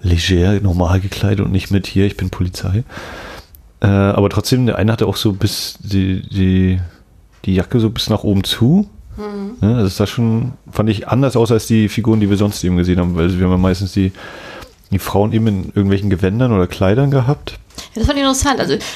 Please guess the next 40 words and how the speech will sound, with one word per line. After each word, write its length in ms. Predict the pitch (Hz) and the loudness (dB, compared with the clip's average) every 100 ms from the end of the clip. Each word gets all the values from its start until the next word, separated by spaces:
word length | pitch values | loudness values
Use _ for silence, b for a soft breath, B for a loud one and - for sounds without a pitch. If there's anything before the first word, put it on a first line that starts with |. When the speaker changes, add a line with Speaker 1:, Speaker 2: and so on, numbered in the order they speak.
| B | B
Speaker 2:
aber 120 | 185 220 | 0 2
jetzt, 260 | - - | 2 -2
aber 120 | 214 | -2
jetzt 160 | 220 220 | -2 -2
mal, 80 | 247 | -6
können 140 | 233 | -2
wir 60 | 262 | 0
mal 120 | 254 | 0
uns 100 | 247 | 0
auf 100 | 220 | -2
das 140 | 226 | -4
Thema 240 | - 214 202 | -4 -4 -2
Zeit 240 | - 208 | 0 0
konzentrieren? 640 | 208 208 202 - 233 302 330 | -2 -6 -6 -4 -2 -2 -2
Also, 160 | 208 208 - - | -2 0 -2 -2
also 140 | 196 | 0
ich 80 | 208 | 2
hatte 100 | 226 | 2
hier 120 | 226 | 2
am 80 | 214 | 2
Anfang 220 | 190 240 | 0 2
Speaker 1:
Mhm. 40 | 233 | 2
Speaker 2:
gedacht, 260 | 226 226 202 | 2 0 -2
vom, 280 | 226 214 | -2 -2
vom 200 | 202 208 | -2 -6
Poster 340 | 202 233 233 240 | -2 0 0 2
her, 240 | 220 226 | 4 2
das 180 | 202 - | 0 0
Joseon-Dynastie, 840 | 202 196 - 240 240 254 247 - | 0 0 -2 -2 0 -2 -2 -2
nämlich 260 | 254 214 208 | 0 0 0
komplett 240 | 214 214 | 2 0
zurück. 500 | 208 196 233 294 - - | 0 0 0 0 -8 -4
Also 300 | 185 190 185 - - | -2 -2 -4 -12 -6
es 320 | 202 196 180 | -4 -4 -4
spielt 300 | - 240 247 | 0 0 2
schon 240 | 240 226 226 B B B - | 0 -2 -4 B B B -6
in 100 | 196 | 0
diesem 160 | 208 208 | 2 4
Jahrhundert. 420 | 190 202 247 302 B B B B B B B - | 2 2 -2 -4 B B B B B B B -2
Ähm, 500 | 214 214 208 214 | 2 2 0 -4